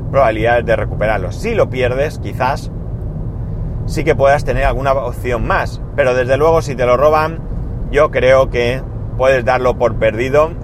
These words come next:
puedes olvidar toda esperanza de, de recuperarlo y, eh, bueno, pues, eh, casi mejor que vayas pensando en comprarte otro teléfono. Bien,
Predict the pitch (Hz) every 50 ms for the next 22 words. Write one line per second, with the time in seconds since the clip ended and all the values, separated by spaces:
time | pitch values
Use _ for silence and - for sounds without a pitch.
0 | - - 123 127 131 131 131 120 - - - - - - - - - - - -
1 | - - - - - - - - - - - - - - - 135 143 139 139 160
2 | 165 160 - - 147 147 151 151 143 - 135 127 135 143 143 151 147 131 131 127
3 | 123 117 113 110 107 107 110 107 113 120 117 110 - - 123 104 110 113 117 120
4 | 127 131 143 151 165 175 165 - - - - - - - - - - 127 131 139
5 | 147 151 117 113 117 117 113 104 101 98 98 98 95 104 104 98 107 92 - 90
6 | 90 87 82 78 78 78 80 - - - - - - - - 92 90 80 - -
7 | - - - - - - 117 117 113 - 123 110 110 101 104 123 123 127 135 143
8 | - - - - - - - - - - - 123 120 120 127 127 120 117 113 117
9 | 110 110 - 120 113 113 113 107 101 104 98 98 104 104 104 101 110 104 101 98
10 | 95 92 - - 120 117 107 - 95 92 85 82 82 78 73 - 80 - - -
11 | - - - - - - - - - - - - - - - - - - - -
12 | - - - - - - - 160 160 151 120 113 113